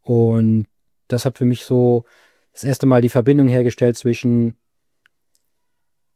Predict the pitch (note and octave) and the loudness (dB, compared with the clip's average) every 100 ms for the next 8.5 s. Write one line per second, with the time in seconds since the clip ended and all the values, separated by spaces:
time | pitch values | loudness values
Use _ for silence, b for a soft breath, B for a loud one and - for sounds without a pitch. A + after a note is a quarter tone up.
0 | _ _ _ _ C#3+ C#3+ C3 C3 B2 B2 | _ _ _ _ -2 0 0 2 0 2
1 | B2 A#2 C#3+ B2+ A2+ C3+ B2 B2 A#2+ - | 0 0 -2 -4 0 0 2 0 -2 -2
2 | B2+ - _ _ _ C3 A2+ A2+ A2+ A2 | -4 -4 _ _ _ -10 -6 -4 -2 -2
3 | A2 G#2+ F#2+ _ _ _ _ _ _ _ | -2 -4 -8 _ _ _ _ _ _ _
4 | C3 A#2+ B2 A#2+ A#2 - - B2+ - _ | -4 0 2 2 -2 -6 -4 -4 -4 _
5 | _ _ _ _ _ _ _ _ _ _ | _ _ _ _ _ _ _ _ _ _
6 | _ _ _ _ - A#2 C#3 A#2 G#3+ - | _ _ _ _ -6 -4 -2 0 0 0
7 | A2 A2 G#2 G#2 A#2+ D3+ A#2+ C3 - E3 | -4 -4 -4 -4 -6 -4 -4 -4 -2 0
8 | E3+ - A2+ D3 | 0 0 -4 -4